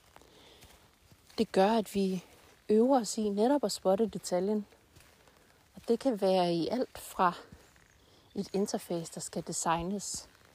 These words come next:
til en økonomisk beslutning i et budget, til hvilket menneske vi skal hyre ind i rollen som vores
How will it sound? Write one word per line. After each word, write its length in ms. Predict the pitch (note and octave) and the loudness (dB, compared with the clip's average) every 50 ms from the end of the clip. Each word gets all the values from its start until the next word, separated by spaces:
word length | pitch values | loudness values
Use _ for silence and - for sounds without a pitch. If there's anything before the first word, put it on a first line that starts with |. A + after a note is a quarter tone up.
| - - - - - - - - - - - | -20 -20 -20 -20 -20 -20 -20 -20 -20 -20 -14
til 180 | - - - F3 | -8 -4 -2 -2
en 260 | D#3+ D#3+ D#3+ D#3+ D3+ - - - - | 0 -2 -2 -6 -8 -12 -10 -8 -6
økonomisk 640 | F3 - - G3 F#3+ G3+ G#3+ G#3 F#3 E3+ - - - | -6 -2 0 0 2 2 2 2 0 -2 -4 -8 -10
beslutning 600 | - E3+ - - G#3 G#3 - - G3+ F3+ F3 F3+ | -10 -10 -6 -4 -4 -4 -2 -2 -2 -2 -2 -2
i 40 | F#3 | -4
et 60 | E3+ - - | -6 -6 -8
budget, 460 | F#3 E3 - - F#3+ G3 - - - - - - - - _ _ _ _ _ _ _ _ _ _ _ _ _ _ - - - - - _ _ _ _ _ _ _ _ _ _ _ - - - - _ _ _ | -8 -6 -2 0 -2 -2 -2 -8 -20 -20 -20 -20 -20 -20 _ _ _ _ _ _ _ _ _ _ _ _ _ _ -20 -20 -20 -20 -20 _ _ _ _ _ _ _ _ _ _ _ -20 -20 -20 -20 _ _ _
til 400 | - - - G#3 F#3+ F#3 F3+ E3 - - _ | -6 0 2 4 4 2 2 -2 -6 -14 _
hvilket 380 | F#3 F3 G3 G#3 G#3 - A3 G3+ | 4 6 6 6 6 4 2 2
menneske 560 | F3+ F3 F3 F#3 G3+ G#3+ A3 - - G#3 F#3 | 2 2 2 2 2 2 0 0 -2 -4 -4
vi 100 | - F3+ | -2 -4
skal 360 | F3 - - - F3 E3+ E3+ E3 - - _ _ _ _ _ _ _ | -6 -6 -4 -4 -4 -4 -6 -8 -14 -20 _ _ _ _ _ _ _
hyre 260 | - - G#3+ F#3 F#3 | -6 2 2 4 4
ind 200 | - G3+ G#3 G#3 | 4 2 0 0
i 60 | G3+ F#3 | 0 0
rollen 500 | - D#3+ D#3+ E3+ F#3 G#3 A3 A3+ G#3+ - - - - - _ _ _ _ - _ _ _ _ _ - - - - - _ | 0 0 2 2 2 0 -2 -2 -6 -8 -16 -20 -20 -20 _ _ _ _ -20 _ _ _ _ _ -20 -20 -20 -20 -20 _
som 320 | - - - G3 F3 E3+ | -10 -4 -2 -2 -2 0
vores 500 | D#3+ E3+ D#3 D#3 D#3 D#3+ - - - - | 0 -2 0 -2 -2 -4 -6 -8 -10 -12